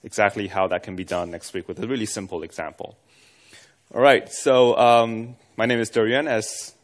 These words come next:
you might have seen before, um, and today we are gonna continue with, um, what Anjan left off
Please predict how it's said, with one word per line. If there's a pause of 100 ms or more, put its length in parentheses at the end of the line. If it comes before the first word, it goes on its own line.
(120)
you
might
have
seen
before, (440)
um,
and
today
we
are
gonna
continue (320)
with, (200)
um,
what
Anjan
left
off